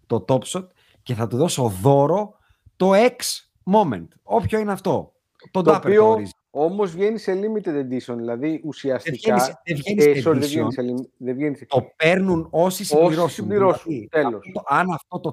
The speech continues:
Speaker 1: challenge-άκι είναι τόσο δύσκολο ώστε να το κάνει ένας άνθρωπος στον πλανήτη, θα βγει μία κάρτα από αυτό το challenge. Αν το κάνουμε δέκα χιλιάδες εκατόν πενήντα δύο,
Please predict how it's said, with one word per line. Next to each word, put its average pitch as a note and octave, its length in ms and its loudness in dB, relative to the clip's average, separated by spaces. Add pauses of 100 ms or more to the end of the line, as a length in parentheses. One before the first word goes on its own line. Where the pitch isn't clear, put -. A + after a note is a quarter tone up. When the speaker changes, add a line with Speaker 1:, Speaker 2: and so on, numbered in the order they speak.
Speaker 1:
challenge-άκι C#3 800 -2 (240)
είναι D#3+ 220 -6
τόσο E3 380 -4
δύσκολο A#2+ 540 -6 (160)
ώστε A#2 240 -4
να A#2+ 80 0
το - 80 -12
κάνει D3+ 300 0
ένας E3 260 -2
άνθρωπος C#3 220 -4
στον C3 120 -6
πλανήτη, A2 640 -4 (580)
θα D3 180 -2
βγει C3+ 240 -2
μία G#3 260 4
κάρτα F#2+ 300 -4
από F#2 120 -8
αυτό F2+ 180 -16
το F#2 140 -14
challenge. F2 380 -8 (100)
Αν E3+ 200 0
το G#3 100 -2
κάνουμε F3+ 640 0
δέκα F3+ 300 -2
χιλιάδες C#3+ 520 -2 (240)
εκατόν C3 400 0
πενήντα C3 380 2
δύο, F3 400 -2